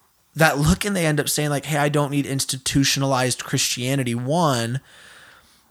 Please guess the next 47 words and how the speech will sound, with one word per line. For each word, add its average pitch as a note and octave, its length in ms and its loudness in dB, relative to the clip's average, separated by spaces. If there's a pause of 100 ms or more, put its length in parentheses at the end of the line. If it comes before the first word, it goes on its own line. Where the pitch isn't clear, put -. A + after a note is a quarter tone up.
(1040)
for E3+ 200 4
some, F3+ 440 2
and D#3+ 80 2
I, D#3+ 220 4
I D#3+ 60 4
don't D#3+ 140 4
say D#3+ 120 0
this D3+ 120 0
to C3+ 80 -6
belittle D3+ 460 2
this, B2+ 300 0
for D3+ 140 -2
some, D3 360 2
they F3 80 2
might D#3 220 2
have D3 80 -2
been D3+ 100 -2
hurt B2 240 -6
by B2+ 120 -2
a B2+ 100 -2
church, C3+ 460 -4
that A#2+ 180 -2
sort C#3 160 0
of C3 80 -2
a C3 60 0
thing. C3 200 -4
They C3 60 -2
might C3 160 0
have C#3 100 -2
had - 20 -4
a C3+ 40 -6
bad B2+ 220 -2
experience C3+ 460 -4
with - 60 -8
the C#3 80 -8
church, - 340 -4
and C#3 80 -4
that's C#3+ 220 0
tragic. D#3 640 0
That's C#3 220 -2
not B2 160 -4 (100)
good. C3 300 0 (440)
There E3 220 4
are D3 260 4
others C#3+ 320 2
out A2+ 220 0
there. G#2+ 320 -6